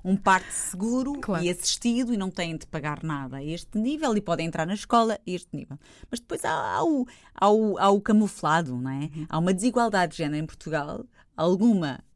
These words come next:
Speaker 1: a imprensa até escreve e, e reporta a disparidade salarial, por exemplo, em-, entre homens e mulheres que exercem as mesmas funções. Isso mais ou menos está divulgado e é sempre atualizado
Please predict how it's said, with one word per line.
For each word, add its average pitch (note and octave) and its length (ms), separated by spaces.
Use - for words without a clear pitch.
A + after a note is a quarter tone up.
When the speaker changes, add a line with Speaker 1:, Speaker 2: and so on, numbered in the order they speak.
Speaker 1:
a - 400
imprensa F3 520
até B2 140
escreve E3 760
e, C#3 460
e - 20
reporta F3 640
a D3 400
disparidade D3 760
salarial, E3 800
por E3+ 160
exemplo, D#3 380
em-, C#3 240
entre C#3 220
homens C#3+ 300
e C#3+ 80
mulheres C#3 340
que - 100
exercem C3+ 360
as C3 80
mesmas C3+ 240
funções. D4+ 420
Isso A#3 180
mais G3 220
ou E3+ 140
menos F3 340
está - 240
divulgado A3 720
e D#3 140
é D3+ 140
sempre F3 320
atualizado E3 880